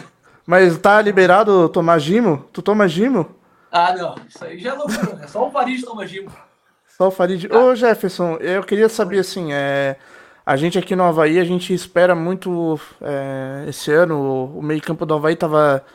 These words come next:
Speaker 1: tava bem mal montado, assim, não tinha nenhum cara, assim, mais cadenciado, que saiba tocar melhor a bola.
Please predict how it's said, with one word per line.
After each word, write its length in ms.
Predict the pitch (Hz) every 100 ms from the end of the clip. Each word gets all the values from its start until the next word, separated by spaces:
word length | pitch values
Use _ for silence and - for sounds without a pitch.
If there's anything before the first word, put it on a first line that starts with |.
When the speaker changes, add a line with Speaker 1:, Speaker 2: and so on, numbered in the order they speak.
| _ _ _
Speaker 1:
tava 180 | 143 143
bem 140 | 151
mal 160 | 180 170
montado, 480 | 160 147 165 180 151
assim, 240 | - 180
não 160 | 170 156
tinha 220 | 180 175
nenhum 200 | 165 190
cara, 280 | 180 185 165
assim, 260 | - 180
mais 400 | 175 165 160 147
cadenciado, 680 | - 151 160 - 160 190 156
que 80 | -
saiba 260 | 170 165
tocar 240 | - 156 170
melhor 280 | 165 165 160
a 60 |
bola. 400 | 143 156 214 160